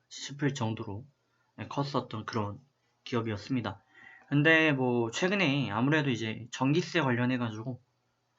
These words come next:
어, 이번 정부 들어서 전기세 관련 부분이 좀 할인이 되었고요. 그러다 보니까 자연스럽게 이제 시총도 좀 낮아졌었는데, 근데 이 부분에 대해서는 이제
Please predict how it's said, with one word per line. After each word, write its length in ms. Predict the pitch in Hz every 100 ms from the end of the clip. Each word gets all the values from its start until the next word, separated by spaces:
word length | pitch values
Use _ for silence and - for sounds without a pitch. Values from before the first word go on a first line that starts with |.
| _ 123
어, 580 | 120 117 113 110 107 - _
이번 320 | 139 180 185
정부 320 | 170 143 139
들어서 560 | 139 127 123 113 98 101 -
전기세 440 | 117 117 117 127
관련 360 | 110 110 110 -
부분이 560 | 110 110 110 160 202 _ _ _ _ _ _ -
좀 220 | 131 120
할인이 420 | 131 170 185 165 139
되었고요. 540 | 123 135 123 104 98 _
그러다 320 | - 127 120
보니까 520 | 120 110 107 - 110 _ _ _ _ -
자연스럽게 580 | 123 139 147 143 139
이제 120 | 110 104
시총도 460 | - - 165 131
좀 160 | 131 123
낮아졌었는데, 960 | 98 117 147 110 - 117 104 101 110 104 _ _ _ _ _ - - - - -
근데 340 | 160 180 156
이 380 | - 143 156 185
부분에 340 | - 147 190
대해서는 480 | 175 175 170 175 170
이제 420 | 131 139 135 117